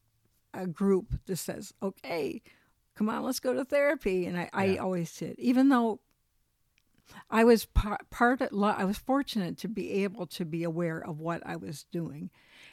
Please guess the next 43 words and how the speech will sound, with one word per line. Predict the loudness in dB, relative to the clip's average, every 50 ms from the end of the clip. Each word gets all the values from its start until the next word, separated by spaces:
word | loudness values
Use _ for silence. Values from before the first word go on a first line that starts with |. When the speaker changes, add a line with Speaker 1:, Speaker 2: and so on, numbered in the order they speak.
| -14 -6
Speaker 1:
And | -4 -2 0 0
I | 2 2
always | 2 2 2 2 0 0
had | -2 -2 -2
a | -2
reaction, | -2 -2 -2 -2 -2 -4 -4 -6 -8 -8 -6 -6 -6 -6 -8 -12 -20 -20 _ _ _ _ -6
uh, | -6 -6 -6 -6 _
from | -4 -2 -2 -2
the | -2 -4
first | 0 2 2 2 2 0 -4
day | -4 -2 -2 0 0
I, | -2 -2
they | -4 -6 -6 -4
got | -4 -4 -4 -2
me | -4 -4
in | -4 -4
therapy | -6 -6 -4 -4 -4 -6 -6 -6 -6
and | -4 -4 -4
I |
had | -4 -4 -4 -6 -6
to | -10 -12 -12
stand | -14 -16 -8 -6 -4 -4 -2 -2 -4
up | -4 -4 -6 _ _ _ _ _ _ _ _ _ _ _ _ _ _ _ _ _ -8
and | -4 -4
then | -4 -4
sit | -4 -6 -6 -6 -4
down. | -4 -4 -4 -4 -4 -4 -6 -6 _ _ _ _ _
<laughs> | _ _ _ -14 -6 -6
I | -6 -6 -6 -16 -16 -6
couldn't | -6 -4 -4 -4 -6 -4
do | -2 -2 -2 -2
that. | -2 -2 -2 -2 -2 -4 -8 _ _ _ _ _ _ _ _ _ _ _ _ _ _ _ _ _ _ _ _ -4
I, | -2 -2 -2 0 0
I | -2 -4
Speaker 2:
Yeah. | -4
Speaker 1:
couldn't. | -4 -4 -6 -6 -4 -6 -8 -8 _ -16 -20 -20 -6 0
And | 2 4
I | 4 4 4
was | 4 4 2 2 -2
kind | -2 0 2 2 2 0
of | 0 0
like, | 0 0 -2 -2 -4 -10 -8 -4
"Okay." | -4 -4 -4 -6 -6 -6 -6 -6 -8 -10 -12